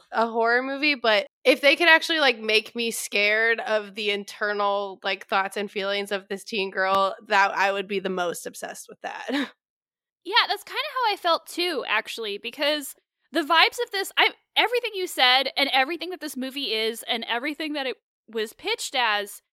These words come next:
Speaker 2: is just, like, what I want out of a movie. Like, it's a, it's a horror movie in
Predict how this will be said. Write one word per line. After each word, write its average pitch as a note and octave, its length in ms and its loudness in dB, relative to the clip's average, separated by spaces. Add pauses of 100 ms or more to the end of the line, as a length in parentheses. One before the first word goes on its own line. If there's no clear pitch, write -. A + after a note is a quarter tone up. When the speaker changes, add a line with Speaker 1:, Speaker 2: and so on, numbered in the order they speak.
(300)
Speaker 2:
is C4+ 280 0
just, - 260 -6
like, C4 320 4
what A#3+ 300 4
I A#3 80 6
want G3 380 -8 (220)
out A#3 160 2
of A3 60 -2
a G#3+ 80 -4
movie. - 460 -12
Like, A3 240 0 (260)
it's - 160 -4
a, G#3+ 140 -4 (180)
it's A#3+ 160 -4
a C#4 80 -2
horror F#4 560 2
movie F4 540 0
in G#3+ 400 -6